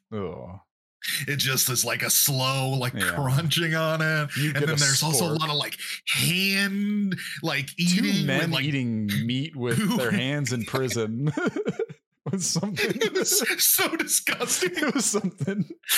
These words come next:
Speaker 2: It was up there with,
Speaker 1: There's,
Speaker 2: and
Speaker 1: like, a
Speaker 2: already
Speaker 1: toilet
Speaker 2: in this
Speaker 1: right
Speaker 2: movie,
Speaker 1: there,
Speaker 2: I,
Speaker 1: and
Speaker 2: I
Speaker 1: they're
Speaker 2: got
Speaker 1: like,
Speaker 2: dismembered in this, but you know what still stands out
Speaker 1: <laughs>
Speaker 2: is them eating with their hands, and it's just, like, a lot of, like, slop. It, like, and his cellmate just had shit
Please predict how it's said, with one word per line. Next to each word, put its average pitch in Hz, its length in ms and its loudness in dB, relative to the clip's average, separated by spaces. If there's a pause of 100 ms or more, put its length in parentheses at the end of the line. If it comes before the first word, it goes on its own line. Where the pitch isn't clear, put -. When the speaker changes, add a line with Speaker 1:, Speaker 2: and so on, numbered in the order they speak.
(260)
Speaker 2:
It 370 60 2
was 370 140 2 (360)
up 269 180 -2
there 226 180 2
with, 180 200 0 (200)
Speaker 1:
There's, 190 180 2
Speaker 2:
and 208 100 0
Speaker 1:
like, - 0 -
a 170 160 0
Speaker 2:
already 180 240 2
Speaker 1:
toilet 175 120 2
Speaker 2:
in 190 80 0
this 175 200 2
Speaker 1:
right 180 120 2
Speaker 2:
movie, 190 100 0
Speaker 1:
there, 240 100 4
Speaker 2:
I, 185 120 2
Speaker 1:
and 208 80 2
Speaker 2:
I 180 40 0
Speaker 1:
they're 165 100 0
Speaker 2:
got 147 100 0
Speaker 1:
like, 131 160 0
Speaker 2:
dismembered 165 760 2
in 151 100 0
this, 156 280 2
but 143 440 -2
you 151 60 2
know 180 100 2
what 226 280 0
still 247 200 0
stands 226 460 2
out 294 480 2
Speaker 1:
<laughs> - 0 -
Speaker 2:
is 226 220 2 (420)
them 214 180 0 (140)
eating 208 360 2
with 202 160 0
their 180 180 2
hands, 170 440 2
and 156 80 2
it's 151 140 0
just, 247 160 2
like, 156 180 2
a 151 40 0
lot 139 180 0
of, 131 60 -2
like, 117 180 -2
slop. 147 720 2
It, 156 240 -2
like, 147 160 -2 (300)
and 220 180 0
his 202 320 0 (140)
cellmate 240 560 2
just 156 200 0
had 147 240 -2
shit 147 600 0